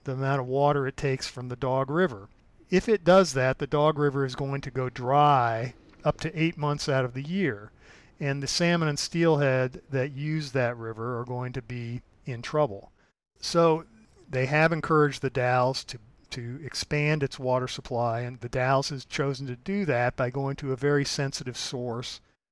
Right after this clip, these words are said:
that supports imperiled salmon and steelhead, and in doing so, it's, it's putting those fish at risk. So that's just a small example, and I think, I think what that shows you is you have this global economic industry,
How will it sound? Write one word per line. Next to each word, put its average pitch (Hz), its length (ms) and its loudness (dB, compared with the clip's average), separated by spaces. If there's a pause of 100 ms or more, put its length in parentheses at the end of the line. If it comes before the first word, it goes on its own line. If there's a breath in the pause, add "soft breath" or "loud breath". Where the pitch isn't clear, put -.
that 131 140 -8
supports - 640 -4 (140)
imperiled 143 540 0
salmon 123 340 -6
and 117 100 -10
steelhead, 120 680 -2 (240 soft breath)
and 135 220 -2
in 135 80 -4
doing 151 320 0
so, 117 400 -2
it's, - 320 -8
it's 151 160 -8
putting 131 300 -4
those 113 180 -8
fish 117 260 -10
at 127 80 -14
risk. 110 560 -12 (560)
So - 140 0
that's 196 180 4
just - 180 -6
a 151 40 -2
small 160 480 4
example, 139 480 -2
and 131 80 -6
I 147 80 -2
think, 208 260 0
I 180 80 2
think 226 160 4
what - 140 0
that 147 180 6 (160)
shows 175 540 2
you 135 180 0
is 131 140 -2
you 147 100 0
have 156 140 2
this 147 180 -2
global 156 880 2 (220)
economic 143 760 -2 (220)
industry, 117 760 -8